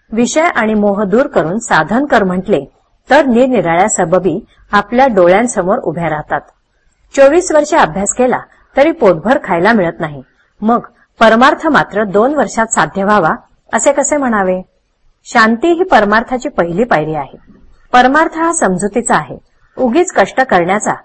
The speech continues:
किंवा पारायणाचा नाही. बद्रीनारायणाची यात्रा करूनही तो साधणार नाही. त्यापेक्षा भगवंताच्या अनुसंधानात राहिल्याने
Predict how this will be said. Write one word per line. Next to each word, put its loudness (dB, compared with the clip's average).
किंवा 2
पारायणाचा 0
नाही. -4
बद्रीनारायणाची 2
यात्रा 2
करूनही -2
तो 0
साधणार -2
नाही. -8
त्यापेक्षा -4
भगवंताच्या 0
अनुसंधानात -2
राहिल्याने -2